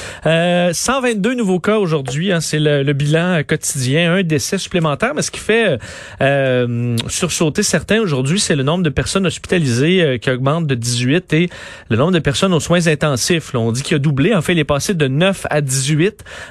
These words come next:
Alors, c'est encore des chiffres assez bas, mais, euh, c'est une, c'est une hausse. Euh, et, euh, il y a eu quelques changements dans la façon de faire des calculs, euh, euh, et des, de, de variations assez fortes dans les derniers jours, euh, par le ministère de la Santé et des Services sociaux.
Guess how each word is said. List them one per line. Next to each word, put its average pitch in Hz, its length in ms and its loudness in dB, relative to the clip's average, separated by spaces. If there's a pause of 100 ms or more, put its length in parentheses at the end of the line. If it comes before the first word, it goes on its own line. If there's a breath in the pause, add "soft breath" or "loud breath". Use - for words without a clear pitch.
Alors, 123 120 -2
c'est - 100 -6
encore 151 320 2
des 147 120 0
chiffres - 280 0
assez 139 260 0
bas, 156 300 2
mais, 180 300 2
euh, 127 180 2
c'est - 300 -8
une, 139 240 -2
c'est - 200 -6
une 151 200 -4
hausse. 175 440 -2 (380 loud breath)
Euh, 113 220 2
et, 143 240 2
euh, 127 80 4
il - 20 2
y 135 40 2
a - 20 0
eu 160 40 -2
quelques 202 300 -2
changements 170 480 0
dans 214 120 2
la 139 80 0
façon 165 340 -2
de 175 60 -4
faire 170 180 2
des 156 80 0
calculs, 170 580 0
euh, 131 200 2 (380 loud breath)
euh, 104 440 2
et 104 220 2
des, 117 180 2
de, 113 160 2
de 113 280 0
variations 151 680 0
assez 165 240 -2
fortes - 400 -2
dans 127 160 0
les 127 140 2
derniers 147 380 0
jours, 156 380 2 (360 loud breath)
euh, 101 100 0
par 139 240 -2
le 139 80 0
ministère 139 460 -2
de 160 60 -2
la 131 80 0
Santé 127 280 -2
et 170 60 0
des 151 80 -2
Services 135 320 -2
sociaux. 156 340 -6